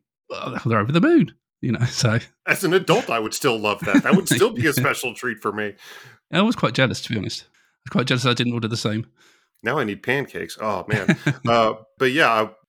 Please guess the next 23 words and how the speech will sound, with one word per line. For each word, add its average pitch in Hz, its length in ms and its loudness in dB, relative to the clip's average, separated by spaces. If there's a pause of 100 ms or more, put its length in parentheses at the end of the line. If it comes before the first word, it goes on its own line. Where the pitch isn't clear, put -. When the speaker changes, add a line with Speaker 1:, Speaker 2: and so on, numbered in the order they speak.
Speaker 2:
the, 135 140 4
the 120 120 -2
biggest 123 320 -2
thing 120 180 -2
about 104 260 -2
that 98 180 -4
scene 107 260 -4
was 101 140 -2
to - 100 -14
introduce 113 580 -6
the, 104 800 -4
uh, 95 300 2
the, 104 240 2
the 101 100 -4
character, 117 520 0
I 104 40 2
think, 104 180 -4
of 98 160 -4
Laura 104 360 2
or 117 180 0
whatever, 113 280 2
the 104 180 -2
waitress, 143 600 -4